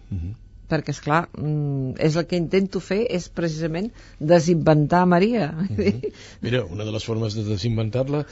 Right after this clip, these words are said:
Speaker 1: l'altre dia la deies en una entrevista, Signes del temps. Deies, «Maria no era cristiana», naturalment.
Speaker 2: No.
Speaker 1: Poc podia ser cristiana una persona que
Speaker 2: No,
Speaker 1: encara no
Speaker 2: esclar.
Speaker 1: havia infantat
Speaker 2: Esclar,
Speaker 1: a
Speaker 2: i
Speaker 1: Crist.
Speaker 2: Jesús tampoc era cristià, era,
Speaker 1: Exacte.
Speaker 2: era jueu. Eh?
Speaker 1: Clar.
Speaker 2: Ara que tenim tot aquest fallon d'entre els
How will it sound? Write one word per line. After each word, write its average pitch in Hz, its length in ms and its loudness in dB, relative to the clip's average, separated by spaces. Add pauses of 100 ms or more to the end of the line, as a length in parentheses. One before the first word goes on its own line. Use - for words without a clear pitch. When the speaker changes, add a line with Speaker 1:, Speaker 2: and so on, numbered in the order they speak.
(300)
Speaker 1:
l'altre 98 240 -6
dia 101 160 -4
la 95 80 -4
deies 92 280 -4
en 92 80 -4
una 92 80 -4
entrevista, 87 460 -6
Signes 82 360 -6
del 76 160 -10
temps. 92 500 -8
Deies, 87 300 -10
«Maria 113 300 0
no 120 100 0
era 107 100 0
cristiana», 92 420 -6
naturalment. 82 560 -8 (260)
Speaker 2:
No. 143 120 -2
Speaker 1:
Poc 127 180 2
podia 110 220 0
ser 110 160 -2
cristiana 110 540 0 (160)
una 139 100 -2
persona 113 420 -2
que - 360 -12
Speaker 2:
No, 127 80 2 (100)
Speaker 1:
encara 127 220 6
no 123 60 4
Speaker 2:
esclar. 120 100 4
Speaker 1:
havia 120 280 4
infantat 107 460 0
Speaker 2:
Esclar, 143 140 2
Speaker 1:
a 175 80 2
Speaker 2:
i - 20 0
Speaker 1:
Crist. 156 160 6
Speaker 2:
Jesús 156 300 0
tampoc 185 360 -6
era 151 120 -2
cristià, 156 580 -2
era, 156 140 2
Speaker 1:
Exacte. 170 140 2
Speaker 2:
era 180 160 4
jueu. 190 420 0 (760)
Eh? 190 60 -8
Speaker 1:
Clar. 160 180 0
Speaker 2:
Ara 160 140 0
que 165 100 -6
tenim 165 300 -4
tot 170 220 -4
aquest 160 300 -6
fallon 165 440 -2
d'entre 156 260 -8
els 151 160 -10